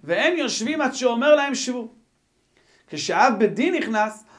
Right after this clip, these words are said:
עושים לו שורה אחת מכאן ושורה אחת מכאן עד שישב במקומו. לא כולם עומדים. כשחכם נכנס, אחד עומד ואחד יושב.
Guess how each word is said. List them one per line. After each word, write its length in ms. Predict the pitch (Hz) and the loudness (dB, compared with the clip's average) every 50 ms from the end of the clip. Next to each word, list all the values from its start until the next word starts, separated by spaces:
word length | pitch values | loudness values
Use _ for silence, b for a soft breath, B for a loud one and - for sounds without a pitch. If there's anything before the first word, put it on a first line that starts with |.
| b | b
עושים 340 | b 240 220 220 339 339 294 | b -8 -6 -6 -4 -4 -2
לו 100 | 277 262 | -2 -2
שורה 380 | - - 226 233 247 269 254 226 | -2 -2 -4 -2 4 4 4 4
אחת 280 | 208 208 233 214 - | 4 2 -2 -2 -2
מכאן 380 | 180 180 170 175 240 262 302 320 302 | -6 -10 -6 -4 -2 0 0 0 -2
ושורה 360 | 247 - - 240 262 294 277 | -4 -6 -4 -2 0 0 0
אחת 240 | 226 226 247 240 - | 0 -2 -6 -8 -8
מכאן 320 | 196 - - 277 311 311 | -12 -4 -2 0 0 0
עד 120 | 302 262 - | -2 -2 -4
שישב 460 | 233 233 202 - - 254 254 220 226 | -4 -4 -4 0 2 2 2 2 0
במקומו. 440 | 233 220 - 214 202 185 180 170 - - _ _ _ _ _ _ _ _ - | -4 -4 -2 -4 -4 -4 -6 -10 -12 -18 _ _ _ _ _ _ _ _ 2
לא 180 | 180 233 233 - | 2 2 2 2
כולם 400 | - 247 240 220 208 208 208 214 | 0 2 2 6 6 6 6 6
עומדים. 340 | 190 170 165 147 139 127 - - - _ _ _ _ _ b b b b b b b b | 2 -4 -8 -12 -16 -18 -20 -20 -20 _ _ _ _ _ b b b b b b b b
כשחכם 580 | b - - 170 135 - 139 - 170 208 294 339 | b -8 -8 -8 -8 -8 -8 -2 -2 0 0 0
נכנס, 580 | 349 - 294 320 320 285 240 185 - - - _ b b b b b b b b | -2 -4 -2 -2 0 0 0 -2 -6 -16 -20 _ b b b b b b b b
אחד 340 | - - - 285 320 311 311 | -6 0 2 6 6 6 6
עומד 280 | 285 269 285 311 320 320 285 | 6 4 6 4 4 4 4
ואחד 300 | 277 269 - 277 277 254 | 0 0 2 0 -2 0
יושב. 340 | 269 269 - - 247 240 220 | -2 -4 -4 -2 -2 -2 -2